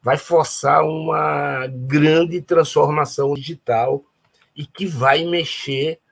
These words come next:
na cabeça das pessoas que gerenciam saúde. Tem que mexer, tem que retrofitar, tem que retreinar.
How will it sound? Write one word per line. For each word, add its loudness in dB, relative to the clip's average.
na 0
cabeça -2
das -2
pessoas -6
que -14
gerenciam -4
saúde. -4
Tem 2
que -16
mexer, -2
tem -2
que -6
retrofitar, 0
tem 4
que -6
retreinar. -2